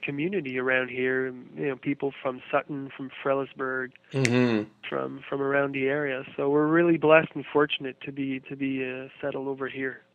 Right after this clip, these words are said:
Speaker 2: Sure. So I ac-, I actually go to Saint Armand or kinda near there because I do go down to Vermont and to Burlington fairly often. So I, I, I can attest to the fact that the area is phenomenally beautiful. And it does have an interesting microclimate,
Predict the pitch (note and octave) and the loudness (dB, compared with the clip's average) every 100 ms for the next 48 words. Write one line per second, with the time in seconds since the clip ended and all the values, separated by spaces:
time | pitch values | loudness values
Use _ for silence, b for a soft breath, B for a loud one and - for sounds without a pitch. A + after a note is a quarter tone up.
0 | _ _ _ _ - - C#3+ D#3+ C3 - | _ _ _ _ 0 4 8 6 6 -2
1 | - D#3 C#3+ C#3+ F#3 F3+ - C#3 E3+ F3+ | 8 12 12 12 12 12 12 12 12 10
2 | E3 C#3 C3 - C3+ B2+ A#2 A#2 A#2 A#2+ | 8 8 8 6 6 8 8 8 8 6
3 | A2+ G#2+ C3 A#2+ A2+ C3+ D3+ B2 A2+ A2 | 8 6 4 4 4 6 8 6 4 2
4 | A2+ A2 B2+ C3 B2+ B2+ A#2+ B2 B2 A2 | 0 2 4 8 8 10 8 8 4 0
5 | A2 A2 G#2+ G#2+ A2+ G#2+ G#2+ A#2 A2+ A2 | 2 4 2 0 -4 0 2 2 0 0
6 | A2 A2 G#2+ A2 A2+ D#3 A#2+ G#2 - A2+ | 2 2 4 4 4 4 2 0 4 6
7 | G#2+ B B - C3+ C3+ C3+ A#2+ B2+ B2+ | 6 B B 12 12 12 12 12 6 6
8 | B2 A#2+ - C3+ - B2+ A2 - A2+ G#2+ | 4 4 10 10 10 4 4 8 8 8
9 | - G#2+ A2 A2 A2 G#2 A#2+ G#2+ - A2 | 2 4 6 8 6 6 4 2 0 2
10 | G#2+ G#2+ G#2+ G#2 G2 A2 A2+ A2+ G#2 B | 4 4 4 2 0 0 0 2 -2 B
11 | B B - A#2+ C3 C#3+ E3+ G3+ G3 D#3 | B B 10 12 12 12 12 12 12 12
12 | D3+ D3+ D3+ - B2+ A#2+ C3+ D3 C#3 C3+ | 10 10 8 8 8 8 6 6 4 4
13 | A#2+ A2+ A2+ | 6 6 2